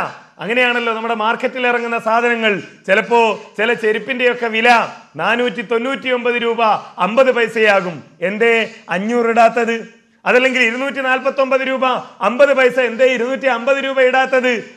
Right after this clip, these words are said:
അത് കേൾക്കുമ്പോ നമ്മൾ മനസ്സിലാക്കും, ആ, ഇത് വളരെ കൃത്യമായ ഒരു റേറ്റാണ്, അതിനൊരു ഔദ്യോഗികതയുണ്ട്. അഞ്ഞൂറ് പറയുന്നതിനേക്കാൾ ഒരു ഔദ്യോഗികത നാനൂറ്റി തൊണ്ണൂറ്റി ഒമ്പത് അമ്പത് എന്ന് പറയുമ്പോഴുണ്ടാകും. അതേപോലെ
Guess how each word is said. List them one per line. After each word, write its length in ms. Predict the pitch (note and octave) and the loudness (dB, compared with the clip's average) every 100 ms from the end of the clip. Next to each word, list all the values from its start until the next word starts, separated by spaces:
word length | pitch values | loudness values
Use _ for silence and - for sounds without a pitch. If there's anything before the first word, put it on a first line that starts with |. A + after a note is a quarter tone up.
| - | -6
അത് 180 | F#3 B3 | -2 -2
കേൾക്കുമ്പോ 760 | - A#3+ G#3 B3+ B3 A#3 - - | 2 0 0 0 2 2 0 -6
നമ്മൾ 220 | F#3+ B3+ | -2 0
മനസ്സിലാക്കും, 800 | A#3+ A#3 - A#3+ A#3+ G#3+ A3 F#3 - | 0 -2 -2 2 2 0 -6 -8 -6
ആ, 160 | F3 A#3 | 2 4
ഇത് 160 | A#3 A#3+ | 4 0
വളരെ 300 | A3 A3+ A#3+ | 0 0 -2
കൃത്യമായ 640 | A#3+ A3 D#4 C#4+ C4+ B3+ | -4 -10 -6 -2 2 4
ഒരു 240 | B3 A#3+ | 6 4
റേറ്റാണ്, 560 | A#3 A#3+ A#3+ A3+ A3+ G3+ - - | 4 2 2 2 2 -2 -6 -4
അതിനൊരു 320 | G3+ B3 C#4 | -2 2 4
ഔദ്യോഗികതയുണ്ട്. 1040 | B3+ C4 A#3 D4+ D4+ C#4 C4+ C4 B3 A3+ D#3+ - - | 4 4 2 0 2 4 4 4 4 2 2 -6 -6
അഞ്ഞൂറ് 360 | F3+ A3+ C4+ | -4 0 2
പറയുന്നതിനേക്കാൾ 960 | B3+ B3+ B3 B3+ B3 B3 B3 A#3+ A#3+ A3 E3 - | 2 2 2 0 -2 0 -2 2 4 4 0 -2
ഒരു 140 | A3 A#3+ | 2 4
ഔദ്യോഗികത 760 | A3 B3+ C#4+ D4+ C#4 C4 C4 A#3+ F#3+ - - | 2 0 -2 -2 0 0 2 2 0 -8 -4
നാനൂറ്റി 420 | F#3 B3+ C4 A3+ | 0 2 0 -4
തൊണ്ണൂറ്റി 460 | G3+ B3 B3 B3+ B3+ | -2 0 0 -2 -2
ഒമ്പത് 360 | B3 B3 B3 | 0 0 0
അമ്പത് 680 | A#3+ A#3+ B3 A#3 A3 - - | 0 0 0 0 -2 -4 -6
എന്ന് 220 | F3 B3 | -4 -2
പറയുമ്പോഴുണ്ടാകും. 1300 | C#4 B3+ A#3+ A#3+ A#3 A3+ A3+ A3 G#3 G3+ G3+ E3 A#2+ - _ - | -2 0 0 0 0 0 0 2 2 0 -4 -8 -14 -20 _ -12
അതേപോലെ 720 | D#3 G#3+ A#3 A3 A3+ A3+ G#3+ | -2 0 0 0 0 2 0